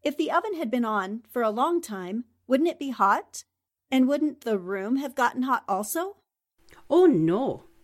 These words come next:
Speaker 2: There would be no heat at all. You see, the oven had burnt itself out.
Speaker 1: Burned itself out? I'm sorry, I don't understand.
Speaker 2: In this apartment building, we don't supply free gas.
Speaker 1: You mean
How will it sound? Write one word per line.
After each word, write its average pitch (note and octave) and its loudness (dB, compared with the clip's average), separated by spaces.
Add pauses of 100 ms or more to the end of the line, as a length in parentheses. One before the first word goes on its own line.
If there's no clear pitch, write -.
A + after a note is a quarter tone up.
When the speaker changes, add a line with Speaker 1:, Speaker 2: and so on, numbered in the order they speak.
(180)
Speaker 2:
There C4 -2
would C4+ 0
be B3 -2
no D#4 4
heat G3 -4
at D#3+ -10
all. G3 -2 (760)
You B3+ -4
see, C4 0
the B3+ 0
oven C4 2
had G#3 -8
burnt G#3 -4
itself E3 -8
out. G#3+ -6 (840)
Speaker 1:
Burned A#3+ 4
itself C4 -2
out? G3 -4 (500)
I'm G4 2
sorry, G3 -4
I D4+ -2
don't E4+ -4
understand. E4 -6 (720)
Speaker 2:
In G#3+ 2
this B3+ -4
apartment F3 -4
building, D#3+ -4 (300)
we F#3 0
don't G#3+ -2 (160)
supply E3 -6
free D3 -8
gas. - -8 (680)
Speaker 1:
You C#4 2
mean C#4 -2